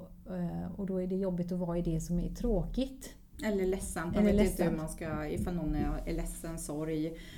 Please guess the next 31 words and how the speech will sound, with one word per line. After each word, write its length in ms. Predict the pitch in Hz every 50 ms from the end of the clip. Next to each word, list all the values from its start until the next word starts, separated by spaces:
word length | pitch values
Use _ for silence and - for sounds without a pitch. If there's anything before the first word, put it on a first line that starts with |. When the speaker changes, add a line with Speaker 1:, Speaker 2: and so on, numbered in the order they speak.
| - - -
Speaker 2:
att 180 | - 175 170 -
man 140 | 175 170
inte 120 | 160 - 160
vet 260 | 156 151 160 - -
hur 40 | 160
man 100 | 160 156
ska 180 | 156 - 165
hantera 400 | 165 175 180 185 185 208 190 214
Speaker 1:
Nej. 120 | 220 240 269 175 180
Speaker 2:
en 60 | 190
sån 280 | 190 - 185 165 160 175
person. 500 | - 165 - - 160 151 151 156 160 160 -
Speaker 1:
Ja, 260 | 214 214 220 247 262 262 -
för 80 | 247
jag 140 | 247 247 254
fick, 140 | - 311 262
Speaker 2:
Så. 240 | 202 208 220 226 240
Speaker 1:
eh, 180 | 226 226 -
jag 100 | 254 254
fick 180 | - 330 311 - -
faktiskt 300 | 269 - - 214 190 -
en 80 | 202
sån 160 | 190 - 196
här 280 | 185 190 180 175 175 175
grej. 200 | 175 170 185 190
Jag 100 | 208 214
fick 140 | - 262 -
en 80 | 220
sån 100 | 220 214
här, 380 | 202 196 185 180 175 175 175 170
eh, 60 | 170